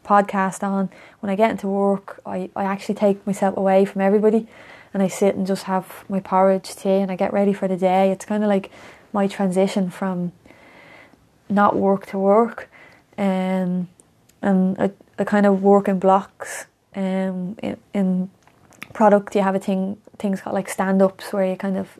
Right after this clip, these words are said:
meet with the different products that are being developed, and,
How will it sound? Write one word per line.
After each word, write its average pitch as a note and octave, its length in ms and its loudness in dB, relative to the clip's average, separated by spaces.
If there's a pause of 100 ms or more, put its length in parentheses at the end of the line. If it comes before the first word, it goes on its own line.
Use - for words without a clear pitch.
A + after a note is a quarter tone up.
meet F#3+ 300 -2
with G3 120 -2
the G3 60 -4
different F#3+ 340 -2
products F#3+ 420 0
that G3 120 -4
are G3 100 0
being F#3+ 180 0
developed, F#3 500 -2
and, F3 160 -6